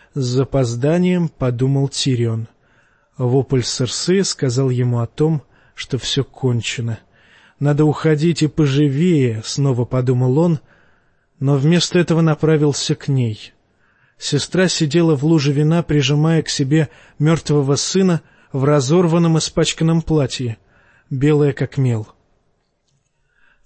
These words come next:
Тощая черная собака, подкравшись к ней, обнюхивала Джоффа. "Мальчик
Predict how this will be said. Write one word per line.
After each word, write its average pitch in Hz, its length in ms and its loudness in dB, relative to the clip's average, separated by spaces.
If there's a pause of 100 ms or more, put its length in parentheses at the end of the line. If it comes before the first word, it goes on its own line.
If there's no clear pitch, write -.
Тощая 156 500 2
черная 151 520 2
собака, 147 520 -2
подкравшись 147 720 -2
к - 100 -10
ней, 156 320 0 (480)
обнюхивала 147 760 2
Джоффа. 131 500 -2 (1300)
"Мальчик 143 720 0